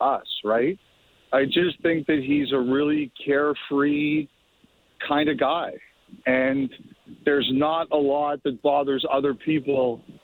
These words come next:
that bothers him. Um, you know, I, I, like, at the times, at times,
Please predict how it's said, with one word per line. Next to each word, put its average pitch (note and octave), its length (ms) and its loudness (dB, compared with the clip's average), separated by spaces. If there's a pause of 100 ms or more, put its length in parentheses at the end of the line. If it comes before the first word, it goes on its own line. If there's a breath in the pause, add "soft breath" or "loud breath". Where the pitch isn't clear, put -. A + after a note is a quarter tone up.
that B2 200 0
bothers C3+ 460 2
him. C#3 400 -4 (640)
Um, C3 640 0 (260)
you E3 100 0
know, D#3+ 320 2
I, D#3 60 -10
I, - 180 -10 (100)
like, D#3+ 200 2
at F#3 140 2
the F3+ 120 0 (100)
times, D3+ 540 0 (240)
at D3+ 220 2
times, D3 520 0